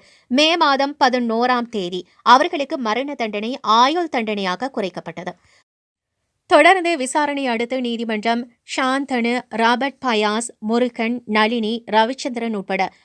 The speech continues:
ராஜீவ்காந்தி கொலை வழக்கில் கைது செய்யப்பட்டவர்கள் விடுதலை செய்ய உத்தரவிட்டது. அதன் பின்னர் அவர்கள் இலங்கை செல்ல முடியாது என்பதால் விடுதலை செய்யப்பட்டவர்கள் பல சிறப்பு முகாமிற்கு அனுப்பப்பட்டனர். இதேபோல் ராபர்ட் பயாஸ், முருகன் சாந்தன் உட்பட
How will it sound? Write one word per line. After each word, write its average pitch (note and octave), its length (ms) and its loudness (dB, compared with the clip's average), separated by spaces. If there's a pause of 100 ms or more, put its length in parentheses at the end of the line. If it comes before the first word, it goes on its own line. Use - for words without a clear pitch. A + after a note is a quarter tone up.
(120)
ராஜீவ்காந்தி C#4+ 720 2
கொலை A#3+ 240 -4
வழக்கில் A#3 360 -4
கைது A#3 280 -2
செய்யப்பட்டவர்கள் G#3 720 -6
விடுதலை A3 380 -4
செய்ய G3+ 280 -6
உத்தரவிட்டது. F3+ 540 -8 (320)
அதன் A#3+ 260 2
பின்னர் A#3+ 340 -4
அவர்கள் G#3+ 340 -6
இலங்கை A#3 380 -4
செல்ல A3 220 -6
முடியாது A#3 460 -4
என்பதால் F#3 440 -4 (200)
விடுதலை E4+ 380 2
செய்யப்பட்டவர்கள் C4 760 -4
பல A#3 220 0
சிறப்பு C4 400 -4
முகாமிற்கு A3 480 -4
அனுப்பப்பட்டனர். G3+ 640 -8 (340)
இதேபோல் A#3+ 640 2
ராபர்ட் B3+ 500 4
பயாஸ், A3+ 440 -4
முருகன் A#3 560 -6
சாந்தன் C4+ 580 -2
உட்பட F#3+ 300 -2